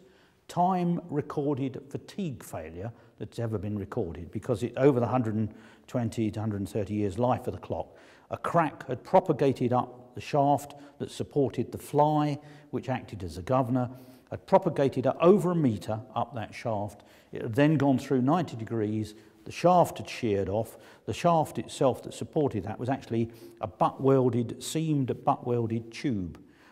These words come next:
rather like a piece of gas pipe. And the crack was propagating up the, the join of the seam, and you couldn't see it if you were up there. It was, the lighting up the tower was too small, to,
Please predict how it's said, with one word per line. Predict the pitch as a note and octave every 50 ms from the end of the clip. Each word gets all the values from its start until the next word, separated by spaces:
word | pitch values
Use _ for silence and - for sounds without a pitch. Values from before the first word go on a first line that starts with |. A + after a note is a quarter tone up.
| _ -
rather | C3+ C#3+ C#3+ B2 A#2+
like | B2 A#2 A2 -
a |
piece | - - A2+ A2 -
of | A2+ -
gas | - C3 G#2+ - -
pipe. | - - - D#2 D2 - _ _ _ _ _ _ _ - - -
And | - B2 A2 G#2
the | G#2+
crack | - - - E3 D#3 D3 - - -
was | B2 -
propagating | - - - - F#3+ - D#3+ C#3+ D3 C#3+ C3+ - - B2
up | B2+ B2+ B2 - - A2+
the, | G#2+ G2+ - -
the | C3 G#2+
join | - - D#3+ D#3+ D3+ C#3+ C#3 C#3 C#3
of | - A#2 G2+
the | F#2+ F#2+
seam, | - - - F3+ D#3+ A2+ F2+ F2+ G#2+ A2 - - - - -
and | C3+ C3
you | C#3+ C3+
couldn't | - C#4 G3+ D#3+ A#2+
see | - - F3
it | A2+ E2+ D2 -
if | A#2+ - -
you | A#2+ A2+
were | A2
up | G2 - -
there. | - D#2+ D#2 F2
It | G2 G2+
was, | - - - - - - - - _ -
the | - B2 A#2 -
lighting | A#2 A2+ B2 C3+ C3 A#2+ B2+ - A#2 G2+
up | G2 - -
the | G#2+
tower | G2 - - G#2+ F#2 F#2
was | F#2 F2 -
too | - - G2+
small, | F2+ - - - F#2+ E2 E2+ E2 D#2+ -
to, | - -